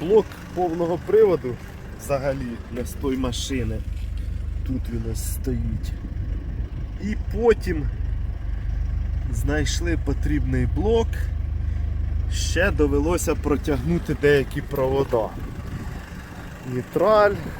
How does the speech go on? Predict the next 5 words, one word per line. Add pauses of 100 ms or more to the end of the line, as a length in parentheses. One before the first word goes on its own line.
(140)
ручник. (2000)
Що (180)
ще? (260)
Нейтраль,
ручник.